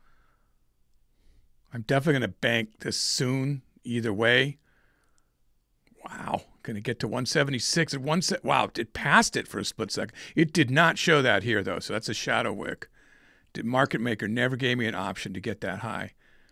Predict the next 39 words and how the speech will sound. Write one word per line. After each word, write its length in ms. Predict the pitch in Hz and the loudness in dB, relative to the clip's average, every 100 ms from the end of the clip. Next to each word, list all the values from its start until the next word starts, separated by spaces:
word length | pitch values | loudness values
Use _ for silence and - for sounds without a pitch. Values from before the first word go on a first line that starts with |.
| _ _ - | _ _ -10
And 120 | 107 | -8
the 40 | |
fact 300 | 104 139 139 | -2 0 2
that 120 | 160 139 | 2 -2
it 100 | - | 0
pulled 220 | 147 135 | 0 2
down 240 | 135 143 | 2 2
like 180 | 143 139 | 0 2
that, 300 | 147 143 127 | 2 4 2
if 120 | - | -2
I 100 | 127 | -4
see 200 | 135 156 | -2 -2
one 180 | 143 139 | -2 -2
seventy-six, 880 | - 139 135 127 - 131 135 - - | -2 -4 -4 -4 -4 -4 -6 -8 -8
I'm 180 | 101 120 | -6 -4
gonna 180 | 113 90 | -6 -4
grab 320 | 104 113 117 | -2 -2 -2
it. 180 | 117 _ _ _ _ _ _ _ _ _ _ | -6 _ _ _ _ _ _ _ _ _ _
Seventy-five, 960 | - - - - _ - - - 107 113 | -20 -20 -20 -20 _ -20 -14 -12 -10 -8
or 180 | 90 95 | -8 -4
even 340 | 120 117 110 | -4 -2 -4
sooner 540 | - - 131 127 120 | -2 -2 -2 -2 -2
in 180 | 98 110 | -2 -4
here. 180 | 107 110 | -4 -2
That's 240 | 110 110 | -2 -4
a 40 | 98 | -8
two 220 | - 123 | -6 -4
thousand 380 | 120 104 113 107 | -2 -2 -4 -4
dollar 280 | 95 90 82 | -4 -6 -6
trade. 560 | - 139 127 127 120 - _ _ _ _ | -2 2 2 0 -4 -14 _ _ _ _
I 80 | - | -14
do 180 | 98 131 | -10 -6
not 320 | 104 107 107 | -4 -4 -6
wanna 220 | 110 110 | -6 -6
lose 260 | 104 104 104 | -6 -6 -6
this. 460 | 101 98 - - - _ _ _ _ _ _ - | -6 -6 -6 -10 -14 _ _ _ _ _ _ -20
It's 80 | |
going 260 | - - 98 | -14 -12 -10
down. 800 | 104 104 104 104 107 107 113 | -8 -6 -6 -6 -4 -4 -6